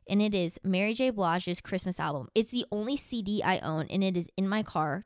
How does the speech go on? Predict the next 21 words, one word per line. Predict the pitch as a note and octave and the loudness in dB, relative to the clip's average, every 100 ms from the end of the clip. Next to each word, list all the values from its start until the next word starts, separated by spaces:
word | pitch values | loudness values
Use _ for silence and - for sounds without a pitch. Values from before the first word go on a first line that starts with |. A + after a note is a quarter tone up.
| - | -4
to | A3+ | -2
this | F#3+ F#3 | -2 -4
day, | - D#2+ C#2+ - | -6 -8 -10 -6
right | F#3+ F3 | -4 -4
now, | B2 G#2 - | -6 -8 -4
in | G3 | -2
my | F#3 | -2
C | - | -4
D | F3+ | -6
player. | D#3 G3+ D#2 - - - - - _ _ - | -4 -4 -4 -8 -12 -20 -20 -20 _ _ -12
The | G3 G3+ | 0 0
best | F#3 F#3+ A#3 - - | 4 4 4 2 2
song | A3 G3+ G3+ | 4 4 0
from | - - F#3 G#3 | -2 0 2 2
that | A3 A3+ - | 2 0 0
album | F3 F3+ E3+ B2 G2+ - | 2 2 0 -4 -6 -2
is | F#3+ F#3+ | -2 -2
Mary | F3 F3 D#3 G3+ | -2 0 0 -2
Did | A#3+ G3 F#3+ | -2 -2 -2
You | A3 | 0
Know? | G#3+ F3+ G2+ D3+ | 2 2 0 -6